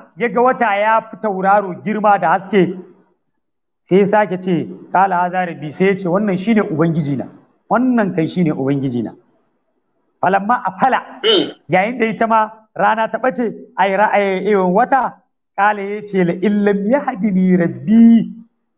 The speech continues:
Speaker 1: la kunanna minal qaumi dhalim."
Speaker 2: Hmm.
Speaker 1: Idan Ubangiji na bai shiryar da ni ba,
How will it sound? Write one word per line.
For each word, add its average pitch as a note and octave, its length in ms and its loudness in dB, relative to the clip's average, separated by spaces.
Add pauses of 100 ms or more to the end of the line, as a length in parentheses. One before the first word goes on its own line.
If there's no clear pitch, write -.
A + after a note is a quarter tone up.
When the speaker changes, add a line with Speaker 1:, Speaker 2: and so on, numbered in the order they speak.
(140)
Speaker 1:
la C#3 200 0
kunanna E3 500 -4
minal D3 240 -2
qaumi D3 280 -4
dhalim." E3 400 0 (1700)
Speaker 2:
Hmm. - 80 0
Speaker 1:
Idan A#3 360 2 (100)
Ubangiji F3+ 600 0
na D3+ 160 2
bai C3 140 -6
shiryar G#3+ 380 2
da E3 100 -6
ni C#3 100 -8
ba, A#2+ 160 -8